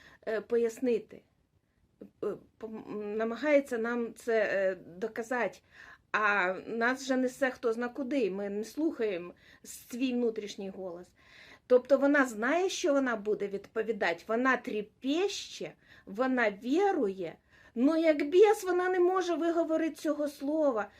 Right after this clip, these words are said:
Саме просте, що ми кажемо, дякувати Богу, слава Богу. Ми говоримо це кожен день, кожен день, багато разів на день. Молимося, і треба це робити. От для тої,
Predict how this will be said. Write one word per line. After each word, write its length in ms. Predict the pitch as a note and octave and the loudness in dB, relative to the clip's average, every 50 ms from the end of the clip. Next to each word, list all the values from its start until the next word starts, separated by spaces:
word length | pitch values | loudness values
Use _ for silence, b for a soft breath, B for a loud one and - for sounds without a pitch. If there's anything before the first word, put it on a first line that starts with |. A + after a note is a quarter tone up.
| B B B | B B B
Саме 400 | - - - D#4 F#4 F#4+ F#4 E4+ | -6 0 2 4 4 4 2 0
просте, 480 | C#4+ D4+ D4+ C#4+ - - - D#4+ F#4 F#4 | 0 -2 -2 -4 -2 0 0 2 2 0
що 180 | - D4 C#4+ | 0 -2 -2
ми 140 | B3+ C4 C4+ | 0 0 -2
кажемо, 480 | C4+ - C#4 D4 D4+ - D4 B3+ A#3+ A3+ | -2 0 0 2 2 2 2 0 0 0
дякувати 600 | A#3+ B3 B3+ B3+ - C4+ A#3+ C4 B3 - C#4+ C4 | 0 -2 -2 -2 -4 -4 -2 -4 -2 -2 -4 -4
Богу, 560 | A3+ G#3+ A3+ B3 C#4 D4 C#4+ B3 A#3+ A3+ G#3+ | -4 -4 -2 0 4 4 4 4 4 2 -2
слава 380 | - - B3+ C4+ C#4+ D4 D4 | 0 0 0 2 2 2 0
Богу. 580 | C#4+ B3+ A3 G3+ B3 C#4+ C#4 B3+ B3 A3 G#3 B B B B B B - | -2 -2 -2 -2 2 2 2 2 2 0 -4 B B B B B B 0
Ми 160 | A3 C4+ D4+ | 2 2 4
говоримо 520 | D#4+ E4+ D#4+ D#4+ D#4 D#4+ E4 E4+ D#4+ D4+ | 4 2 0 2 0 2 2 2 2 0
це 160 | C#4+ - D4 | 0 -2 -4
кожен 480 | C4+ - D4 D#4 D#4+ D4+ D4 C#4 C4+ A3+ | -4 -2 -2 -2 0 2 2 2 2 2
день, 360 | G#3 C4 C#4 D4 D4 C#4 C4+ - _ _ _ D#3+ D#3+ - | 2 4 4 4 4 2 0 -4 _ _ _ -12 -12 -4
кожен 480 | - A#3+ C4 B3+ D4 C#4+ C#4+ D#4+ - B B A4 A4+ F#4+ B | 0 0 0 2 4 4 4 4 4 B B -12 -12 -12 B
день, 300 | A3 G#3+ C4+ E4+ F4 D#4+ | 0 2 2 4 4 2
багато 440 | C4 C4 B3 B3+ C#4+ D4 D4 D#4 C#4 | 0 0 0 0 -2 -2 0 0 0
разів 340 | A#3+ A3+ A3+ A#3 B3+ D4 C#4 | 0 0 -2 -2 -2 -2 0
на 200 | C4+ A3+ A3 A3 | 0 0 0 -2
день. 440 | - - A3 B3 C#4+ D#4+ D4+ C4+ C#4 b b b b b b b b b b b b b b _ _ _ _ _ _ | -2 0 2 2 4 2 2 -2 -4 b b b b b b b b b b b b b b _ _ _ _ _ _
Молимося, 1120 | - A3 G3 G3 G#3 B3+ D#4+ G4 G#4 G#4+ A4 A4 G4+ F4 D#4 C#4 A#3+ - - - A3+ A3 - - | -10 -8 -6 0 2 2 4 4 6 6 6 6 4 4 2 2 0 -2 -2 0 0 0 0 -2
і 80 | A#3 A3 | -8 -6
треба 480 | - B3+ A#3+ C4+ F4 G#4+ G#4 G4+ G4 | -4 0 2 2 2 2 2 0 -2
це 220 | G4 - - E4+ C#4+ | -2 0 2 2 4
робити. 560 | C#4 C4+ C4+ A#3 C4+ B3+ A3+ G#3+ - G#3+ G#3 | 4 2 2 0 2 2 2 2 2 -2 0
От 140 | - B3+ A#3 | 0 0 0
для 160 | A3 C4 D4 | 2 0 0
тої, 480 | D4 D4+ F4+ F4+ F4+ F4 D4+ C#4 C4 | 2 2 2 4 4 4 2 2 -2